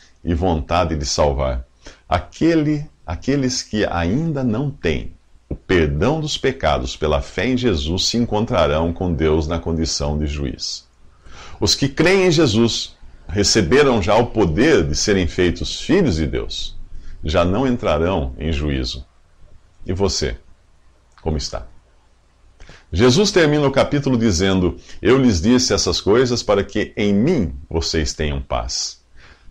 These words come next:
Neste mundo vocês terão aflições, contudo tenham ânimo. Eu venci o mundo."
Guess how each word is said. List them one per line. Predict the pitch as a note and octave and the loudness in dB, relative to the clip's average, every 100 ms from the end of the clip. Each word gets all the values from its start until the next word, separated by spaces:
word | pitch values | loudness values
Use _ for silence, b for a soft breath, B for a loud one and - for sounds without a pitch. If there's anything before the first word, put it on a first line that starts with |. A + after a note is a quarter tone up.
| _ | _
Neste | - B3+ - | 2 2 6
mundo | A#2+ D#3+ E3+ A2 | 4 6 6 6
vocês | G#2 G2 A#2+ | 4 4 2
terão | - A2 A#2 | 4 2 2
aflições, | A#2+ A#2+ - G2+ F2+ C2 - - - - _ | 0 -2 -2 0 0 -2 -8 -12 -18 -20 _
contudo | - D#2 F#2+ G2+ | -4 -2 0 0
tenham | - F2 G2+ | 0 0 0
ânimo. | F2+ E2 B1+ A#1+ - _ _ - - | 0 0 -2 -6 -10 _ _ -16 0
Eu | F2+ G#2 | 4 4
venci | D2+ C#2 - C#2+ | 2 -2 -4 -4
o | |
mundo." | B1 B1 A#1 B1+ | -4 -6 -8 -10